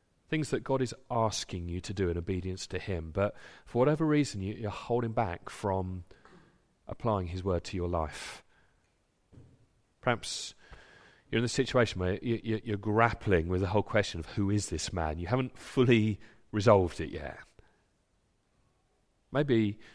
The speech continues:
you're here today and you, you are coming under a whole lot of pressure from your family or from your friends to compromise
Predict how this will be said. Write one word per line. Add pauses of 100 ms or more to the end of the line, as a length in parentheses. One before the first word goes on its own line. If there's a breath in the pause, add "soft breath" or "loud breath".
(460 loud breath)
you're
here
today
and
you,
you
are
coming
under
a
whole
lot
of
pressure
from
your
family (400 loud breath)
or
from
your
friends (320 loud breath)
to
compromise